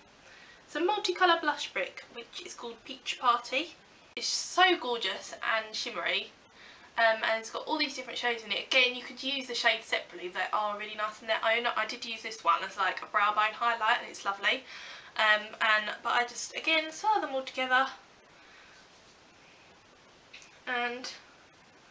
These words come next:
this is much more peachy and shimmery, as it's called Peach Party.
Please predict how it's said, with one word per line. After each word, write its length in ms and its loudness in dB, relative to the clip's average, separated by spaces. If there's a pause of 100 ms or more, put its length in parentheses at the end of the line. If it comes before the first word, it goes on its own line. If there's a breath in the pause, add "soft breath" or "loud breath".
(360 loud breath)
this 180 -6
is 200 -8 (340)
much 320 2
more 200 -8
peachy 460 -10
and 100 -12
shimmery, 520 -4 (960 loud breath)
as 160 -14
it's 140 -8
called 260 -10
Peach 320 -8
Party. 480 -2